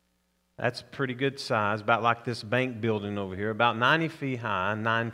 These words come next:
foot wide. It was so massive. But not only that, uh, the head of it was supposed to be gold, which represented him, but he built the whole thing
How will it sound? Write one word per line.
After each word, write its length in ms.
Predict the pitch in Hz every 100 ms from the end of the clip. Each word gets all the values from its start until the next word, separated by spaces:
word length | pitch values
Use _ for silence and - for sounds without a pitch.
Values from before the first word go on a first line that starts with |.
| -
foot 240 | 120 -
wide. 460 | 95 131 139 95 - - _ _ _ _ _ _ _ _ _ _ _ _ -
It 360 | 160 156 104
was 720 | 139 147 147 127 - - - - _ _ _
so 760 | - - - 180 185 175 165 156 - - _ _ _ _
massive. 640 | 127 165 160 147 - 104 78 - - _ _ _ _ _ _ _ _ -
But 120 | 160
not 160 | 190 254
only 160 | 262
that, 460 | 190 180 147 147 135
uh, 200 | 131 123
the 120 | 127 139
head 280 | 214 247
of 100 | 170
it 140 | 147 135
was 160 | 127
supposed 320 | - 151 160 -
to 60 |
be 120 | 123 110
gold, 580 | 120 143 107 104 107
which 240 | 117 110 113
represented 580 | 110 110 98 110 101 98
him, 420 | 165 135 113 120 - - _ -
but 120 | 110
he 120 | 175
built 260 | 139 113 -
the 100 | 120
whole 220 | 135 117
thing 540 | - 135 120 98 104